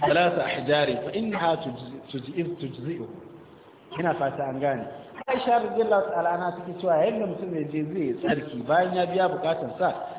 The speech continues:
ya yi tsarki da duwatsu guda uku, fa innaha tujzi wa anhu. Ta, ya wadata, sun wadatar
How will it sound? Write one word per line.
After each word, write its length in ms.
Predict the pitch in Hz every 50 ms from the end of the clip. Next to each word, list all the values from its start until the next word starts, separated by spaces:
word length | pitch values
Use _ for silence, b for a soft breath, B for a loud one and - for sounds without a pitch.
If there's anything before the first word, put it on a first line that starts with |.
| - - -
ya 120 | 131 147
yi 60 | 165 175 -
tsarki 340 | 208 208 196 185 202 220 202
da 100 | 175 156
duwatsu 420 | 165 185 185 165 151 - 170 175 -
guda 240 | 143 139 143 147 170
uku, 160 | 185 180 - -
fa 60 | 147 -
innaha 440 | 196 208 214 208 196 185 165 151 - -
tujzi 360 | 233 202 180 160 165 180 165
wa 120 | 147 143 151
anhu. 240 | 147 139 123 110 107 - - -
Ta, 140 | 151 151 151
ya 220 | 139 139 151 156 160
wadata, 560 | 160 160 170 165 160 160 - - - - -
sun 140 | 165 170 175
wadatar 340 | 175 170 170 165 170 170